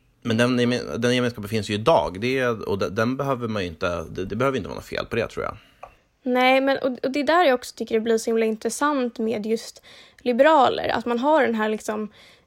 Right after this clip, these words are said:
Speaker 2: eh, skepticismen mot att, eh, liksom, eh, det ska vara påtvingat, alltså, från statens håll. Ehm,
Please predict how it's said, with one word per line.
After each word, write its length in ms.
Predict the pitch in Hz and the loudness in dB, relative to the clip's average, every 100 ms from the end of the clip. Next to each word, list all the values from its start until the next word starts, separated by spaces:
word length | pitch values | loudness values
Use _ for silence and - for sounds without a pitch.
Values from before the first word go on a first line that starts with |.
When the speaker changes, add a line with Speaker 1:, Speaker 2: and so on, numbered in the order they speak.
| _ | _
Speaker 2:
eh, 300 | 233 226 - | -4 -2 -2
skepticismen 920 | 233 247 - 233 - 302 - - 220 233 | -4 -6 -6 -8 -4 -6 -6 -4 0 2
mot 640 | 302 285 240 _ - - - - _ - | 2 0 -2 _ -10 -8 -8 -10 _ -12
att, 380 | 220 _ - | -12 _ -6
eh, 320 | 226 240 - - - - | -2 0 -2 -4 -6 -6
liksom, 440 | - 226 214 208 208 _ - _ _ - _ - | -4 -2 -2 -4 -6 _ -20 _ _ -20 _ -14
eh, 200 | - 233 | -6 -2
det 100 | 233 | 0
ska 160 | 240 | 2
vara 300 | 220 214 214 - 233 | 4 2 0 -6 -2
påtvingat, 800 | 247 220 208 - 226 214 202 - 208 - - | 2 2 0 0 2 0 -4 -6 -8 -8 -12
alltså, 260 | 214 220 196 _ _ - _ - _ - | -8 -8 -10 _ _ -20 _ -20 _ -10
från 360 | - 226 220 240 | -2 0 0 0
statens 460 | 226 220 - 220 | 0 0 -2 -4
håll. 260 | - 247 262 - - - _ - | -2 0 -2 -4 -20 -20 _ -4
Ehm, 520 | 220 214 - - | -2 -2 -4 -6